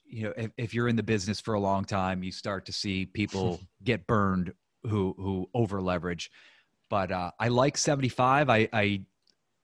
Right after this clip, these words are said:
Speaker 1: I like to achieve seventy, seventy-five percent leverage. I think, you know, in my earlier years when I would do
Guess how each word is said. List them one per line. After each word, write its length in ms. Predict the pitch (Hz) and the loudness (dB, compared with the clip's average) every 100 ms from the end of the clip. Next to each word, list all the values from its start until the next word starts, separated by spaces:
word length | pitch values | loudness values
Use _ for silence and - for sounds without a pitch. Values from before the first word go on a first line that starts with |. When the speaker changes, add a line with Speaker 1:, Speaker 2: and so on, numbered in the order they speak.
| - | -4
Speaker 1:
I 100 | 107 | 0
like 280 | 113 110 110 | 2 2 0
to 180 | - 120 | -4 -4
achieve 480 | 87 - 113 113 110 | -2 -4 -2 -2 -2
seventy, 600 | - 123 123 123 - - | 2 2 2 -4 -4 -12
seventy-five 640 | - 147 127 123 123 120 | -4 -2 0 -2 0 -2
percent 320 | - 120 131 131 | -2 -2 -2 0
leverage. 360 | 123 120 120 | 0 0 0
I 60 | 104 | 0
think, 320 | - 113 - - - - _ _ _ | 2 0 0 -10 -20 -20 _ _ _
you 80 | 120 | 0
know, 220 | 104 98 - _ _ _ _ _ | 4 2 0 _ _ _ _ _
in 140 | 151 123 | 2 4
my 160 | 107 107 | 4 4
earlier 480 | 131 120 113 113 110 | 2 2 4 2 2
years 460 | 101 107 110 92 | 2 2 2 0
when 140 | 101 95 | 0 2
I 80 | |
would 300 | 92 95 90 87 _ - | 2 0 -2 -8 _ -4
do 540 | 117 101 95 95 92 | 0 2 2 0 -4